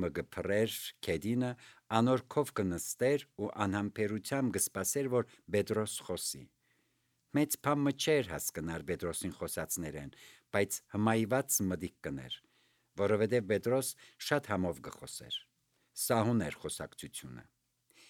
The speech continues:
Ինչպես կնկարագրե իր ընկերներեն Ջանֆեշճյան, ան որևէ ճիք չէր վատներ լավ խոսելու համար,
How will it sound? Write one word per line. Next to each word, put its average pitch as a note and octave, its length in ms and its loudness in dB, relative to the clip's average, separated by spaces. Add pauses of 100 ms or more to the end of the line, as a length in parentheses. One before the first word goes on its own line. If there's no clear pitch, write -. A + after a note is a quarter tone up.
(240)
Ինչպես C3 420 4 (100)
կնկարագրե G#2 760 2
իր G2+ 200 0
ընկերներեն G2+ 720 2 (320)
Ջանֆեշճյան, A#2+ 800 0 (380)
ան A#2+ 260 4
որևէ C3 420 6
ճիք - 400 -2 (880)
չէր D#3+ 300 6
վատներ F2 640 2 (380)
լավ G#2+ 180 8
խոսելու E2+ 480 -2
համար, D2 380 -6